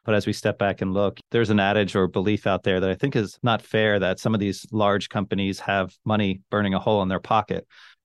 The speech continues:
And, you know, when's that big deal gonna come? But I, I don't think it's that simple, right? The deals will come that add value. If they're not doing deals, they're doing something else with that cash, stock buyback, that sort of thing. So I think the point here is that the deals will come, even in a tough environment like this,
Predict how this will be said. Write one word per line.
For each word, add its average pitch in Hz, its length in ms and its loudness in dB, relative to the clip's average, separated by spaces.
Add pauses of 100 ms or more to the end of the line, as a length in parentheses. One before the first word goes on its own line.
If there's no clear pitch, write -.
(100)
And, 98 280 0
you 92 60 2
know, 95 80 2
when's 107 240 2
that 101 220 0
big 101 180 0
deal 101 220 0
gonna 92 200 -2
come? 110 280 0
But 98 100 -2
I, 107 300 -2
I 123 80 -2
don't 143 260 0
think 139 140 2
it's 120 140 -4
that 104 140 0
simple, 90 360 -4
right? 95 260 -2
The 98 100 0
deals 110 340 2
will 98 80 -4
come 101 260 0
that 98 160 0
add 98 200 -2
value. 92 460 -2 (100)
If 117 140 -2
they're 104 160 0
not 98 300 -2
doing 98 260 -2
deals, 90 360 -4
they're 98 100 -4
doing 104 260 0
something 90 340 -4
else 90 200 -6
with 95 140 -4
that 87 180 -4
cash, 87 480 -6
stock 90 340 -2
buyback, 90 460 -2
that 90 160 -4
sort 92 180 -4
of 85 100 -8
thing. 95 300 -4 (360)
So 104 460 0
I 101 100 -6
think 120 180 0
the 98 100 -4
point 131 280 0
here 101 200 0
is 95 180 -2
that 98 200 0 (400)
the 117 80 2
deals 120 260 4
will 156 80 2
come, 101 400 -2 (300)
even 117 260 2
in 113 100 2
a 107 60 2
tough 107 240 -2
environment 92 400 -2
like 101 160 -6
this, 98 360 -4